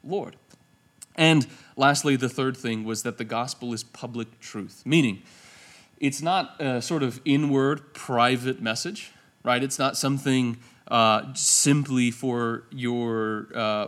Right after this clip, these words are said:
personal life, but it's something that's true for all the world. It's a historical fact, as we believe as Christians.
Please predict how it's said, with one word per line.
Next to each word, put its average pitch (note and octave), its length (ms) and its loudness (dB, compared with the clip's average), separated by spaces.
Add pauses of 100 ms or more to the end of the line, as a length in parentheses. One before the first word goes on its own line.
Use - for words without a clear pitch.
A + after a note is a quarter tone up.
(120)
personal C3 720 -2
life, A2+ 400 0
but C#3+ 100 -2
it's C#3+ 120 -4
something D#3+ 320 -2
that's D3 180 -6
true E3+ 300 -4
for C3 220 -6
all C3+ 160 -2
the C3 80 -6
world. C3 360 -10 (580)
It's B2+ 180 -6
a B2+ 60 -4
historical C3 880 -4 (200)
fact, - 500 -4
as B2 180 -6
we B2 120 0
believe A#2 300 0
as G#2+ 100 -6
Christians. G#2+ 640 -10